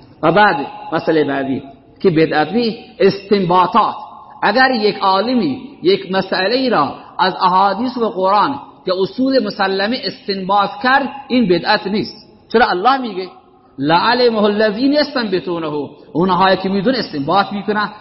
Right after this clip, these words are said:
الله رب العالمین تعریف می‌کنه اونهایی که استنباط می‌کنن، «لعلمه الذین یستنبطونه»،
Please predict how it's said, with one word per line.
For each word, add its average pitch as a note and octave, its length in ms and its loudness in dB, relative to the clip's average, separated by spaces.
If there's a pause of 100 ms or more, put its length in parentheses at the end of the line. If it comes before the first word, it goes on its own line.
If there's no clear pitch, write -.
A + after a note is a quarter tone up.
(100)
الله G#3 320 4
رب F#3+ 200 0
العالمین G3 420 0
تعریف G3 460 0
می‌کنه A3+ 500 0 (240)
اونهایی F#3+ 500 0
که C4+ 140 0
استنباط D3 540 -4
می‌کنن، C3+ 460 -6 (240)
«لعلمه D#3 480 2
الذین G#3 360 2
یستنبطونه»، C3+ 760 -4